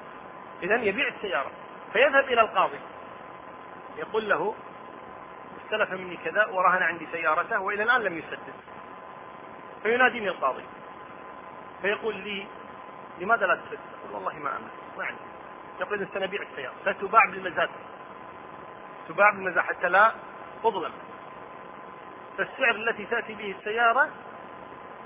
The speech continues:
من يأخذه؟ في تفصيل، في تفصيل. سيارة ممكن تسوى لها سبعمية دينار، ممكن تسوى لها ثلاثة آلاف، ولا لا؟ ما في سيارة سبعمية وفي سيارة ثلاثة آلاف،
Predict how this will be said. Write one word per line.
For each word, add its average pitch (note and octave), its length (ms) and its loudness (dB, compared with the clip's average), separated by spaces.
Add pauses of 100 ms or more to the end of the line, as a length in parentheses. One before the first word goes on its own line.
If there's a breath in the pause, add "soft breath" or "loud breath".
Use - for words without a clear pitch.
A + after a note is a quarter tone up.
من A3 120 4
يأخذه؟ F3+ 580 0 (1700)
في G#3+ 80 -6
تفصيل، A#3 380 -4 (1040)
في B3 100 -8
تفصيل. B3+ 360 -4 (1200)
سيارة A#3+ 400 8
ممكن G#3+ 380 -4
تسوى G#3 240 2
لها G3+ 180 2
سبعمية A#3 280 -4
دينار، F#3+ 320 -6 (380)
ممكن A3+ 240 -4
تسوى F3 220 0
لها G#3+ 80 -2
ثلاثة A#3+ 280 -2
آلاف، A3+ 120 -2 (1300)
ولا G3 140 2
لا؟ F3+ 140 0 (1000)
ما F3+ 80 2
في G3 160 -8
سيارة G#3+ 180 4
سبعمية G3 300 0
وفي F3 120 -8
سيارة F3 200 0
ثلاثة F3 240 0
آلاف، F#3+ 180 6